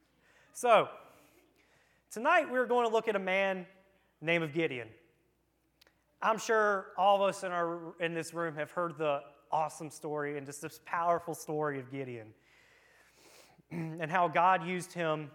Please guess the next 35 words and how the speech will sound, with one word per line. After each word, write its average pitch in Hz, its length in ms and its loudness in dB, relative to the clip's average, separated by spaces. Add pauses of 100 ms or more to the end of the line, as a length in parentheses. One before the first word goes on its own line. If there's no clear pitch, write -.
(120)
to 185 100 -8
do 175 280 -2
such 202 320 0 (180)
great 190 400 -2
things 185 300 -2
for - 80 -6
the 165 80 -4
people 170 260 -4
of 143 100 -6
Israel. 139 460 -6 (840)
But 170 180 0 (440)
tonight, 254 380 0 (640)
we're 202 100 -6
gonna 196 220 -2
dive 170 300 4
in 170 280 -2 (220)
and 165 160 -6
look 180 240 0 (180)
at 147 240 -4 (160)
who 202 160 -4
Gideon 185 400 -4
is 165 560 -4
and 143 120 -12
what 147 180 -2
he 165 160 -6
did 147 420 -4 (460)
and 139 100 -12
why 160 220 -2
he 165 140 -8
did 147 260 -4
it, 123 100 -14 (580)
and 151 120 -4
how 156 320 0
at 147 120 -10
first 190 300 -4